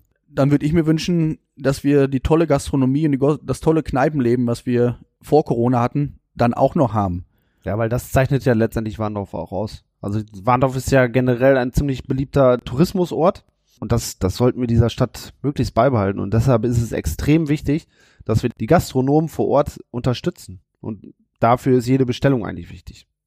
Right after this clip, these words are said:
Speaker 2: Aber was, was mir persönlich aufgefallen ist, ist eigentlich die, die Kreativität, die wir auch im Warndorf haben. Denn, ähm,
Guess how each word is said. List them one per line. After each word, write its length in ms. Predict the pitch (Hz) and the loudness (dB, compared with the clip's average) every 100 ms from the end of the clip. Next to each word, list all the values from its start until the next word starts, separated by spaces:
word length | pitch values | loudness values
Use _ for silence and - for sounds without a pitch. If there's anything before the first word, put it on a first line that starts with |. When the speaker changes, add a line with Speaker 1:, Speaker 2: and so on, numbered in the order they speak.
| _ | _
Speaker 2:
Aber 240 | - 143 | 2 4
was, 260 | 165 170 151 | 4 0 0
was 200 | 143 - | 0 2
mir 180 | 180 285 | 2 2
persönlich 480 | - 160 147 139 120 | 4 2 4 2 2
aufgefallen 460 | 107 104 - 107 | 0 -2 -4 -2
ist, 80 | 98 | -2
ist 180 | 107 104 | -4 -4
eigentlich 240 | 107 123 | -2 -4
die, 300 | - 117 110 | 0 0 0
die 200 | 104 104 | -4 -10
Kreativität, 840 | - 123 113 - 107 98 - 180 - | -4 0 0 -2 -10 -6 0 0 -2
die 100 | 95 | -6
wir 140 | 90 | -6
auch 100 | 92 | -6
im 100 | 92 | -10
Warndorf 300 | 87 87 - | -12 -14 -16
haben. 220 | - 82 | -16 -12
Denn, 240 | 87 107 101 | -10 -8 -4
ähm, 380 | 92 107 104 | 0 0 -2